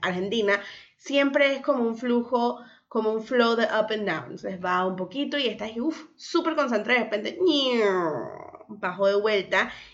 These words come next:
y busca hacer un show and tell. Ahí de repente, en el momento que ustedes ven que ese flujo de atención baja,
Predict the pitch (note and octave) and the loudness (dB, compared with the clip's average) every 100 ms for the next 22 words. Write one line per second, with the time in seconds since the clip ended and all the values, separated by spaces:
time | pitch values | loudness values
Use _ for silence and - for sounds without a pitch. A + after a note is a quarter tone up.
0 | - A#3+ A3+ A3 A#3 G#3 G#3 G3+ F#3+ G#3 | -4 0 0 -2 -2 -2 0 0 0 2
1 | F#3 F3+ F3+ F3+ D3+ - F3+ F#3+ G3+ G#3+ | 0 0 0 0 0 -2 0 2 2 2
2 | G#3 G#3 F3 E3+ F#3 G3 F#3 D3 F#3 F#3+ | 2 2 0 0 -2 -2 -6 -6 -2 0
3 | G#3 G#3+ F#3+ D#3+ F#3+ - A3+ A3 A3 G#3 | 2 0 -2 -6 -8 -6 -6 0 0 0
4 | F#3 F3 F#3+ A3 B3 A#3 A#3+ | -2 -4 -6 0 2 2 0